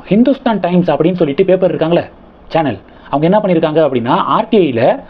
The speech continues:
ஒரு கேள்வி கேட்டிருக்காங்க. லாஸ்ட் லெவன் இயர்ஸ்ல சென்ட்ரல் கவர்மெண்ட் மொழிகளுடைய வளர்ச்சிக்காக, மொழிகளை வந்து ப்ரமோட் பண்றதுக்காக எவ்வளவு கோடிகள் வந்து ஒதுக்கியிருக்காங்க,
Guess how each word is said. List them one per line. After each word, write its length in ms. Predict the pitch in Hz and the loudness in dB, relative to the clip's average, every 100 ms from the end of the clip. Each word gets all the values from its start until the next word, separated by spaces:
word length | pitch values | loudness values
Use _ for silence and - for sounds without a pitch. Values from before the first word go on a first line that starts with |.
| - | -4
ஒரு 120 | 208 | -2
கேள்வி 240 | - 214 185 | 0 0 0
கேட்டிருக்காங்க. 400 | 160 151 135 107 - - - | 0 0 0 -4 -6 -16 -4
லாஸ்ட் 280 | - 294 214 | -2 0 0
லெவன் 280 | 151 165 170 | 0 2 2
இயர்ஸ்ல 320 | 185 180 160 | 0 2 0
சென்ட்ரல் 320 | 180 165 190 | 0 0 2
கவர்மெண்ட் 400 | 175 160 151 127 160 220 247 - - - | 2 0 0 2 0 0 -8 -20 -14 0
மொழிகளுடைய 600 | 170 247 294 269 240 190 | 2 4 4 4 4 2
வளர்ச்சிக்காக, 600 | 156 185 185 180 151 170 180 | 2 0 0 0 2 2 4
மொழிகளை 380 | 180 240 233 175 | 2 2 2 2
வந்து 180 | 175 180 | 2 0
ப்ரமோட் 280 | 165 208 180 | 2 2 2
பண்றதுக்காக 640 | 175 151 135 123 175 262 - - | 0 0 0 2 0 -2 -12 -6
எவ்வளவு 420 | 143 180 262 269 240 | 0 2 2 2 2
கோடிகள் 340 | 196 196 165 | 2 2 2
வந்து 140 | 170 156 | 2 2
ஒதுக்கியிருக்காங்க, 480 | 185 151 135 123 | 0 0 0 2